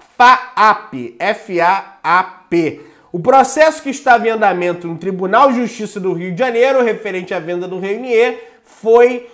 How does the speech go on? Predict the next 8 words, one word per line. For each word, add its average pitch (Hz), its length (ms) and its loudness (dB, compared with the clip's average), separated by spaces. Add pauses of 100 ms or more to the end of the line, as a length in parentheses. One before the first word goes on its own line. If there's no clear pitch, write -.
(180)
é, 208 440 2
teve 233 380 2
uma 240 180 0
decisão, 214 760 -2 (280)
tá? 214 380 0 (320)
É, 185 1160 2
vale 277 380 2
lembrar 220 880 0